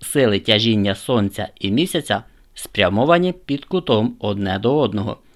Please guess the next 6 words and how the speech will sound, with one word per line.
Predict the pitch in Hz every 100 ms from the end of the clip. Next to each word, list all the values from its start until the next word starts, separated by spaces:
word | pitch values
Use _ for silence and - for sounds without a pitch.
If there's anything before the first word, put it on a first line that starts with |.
| _ _ -
і | 107 101
їх | 113 104 - -
взаємовплив | 113 104 101 95 95 90 - - 95 104 135 -
менший. | 135 - - - - _ _ _ _ _ _ _ _ _ - - - - - - -
Атолли. | - 110 - 151 107 95 - _ _ _ _ _ _ _ _ _
Атоли | 104 95 139 190 165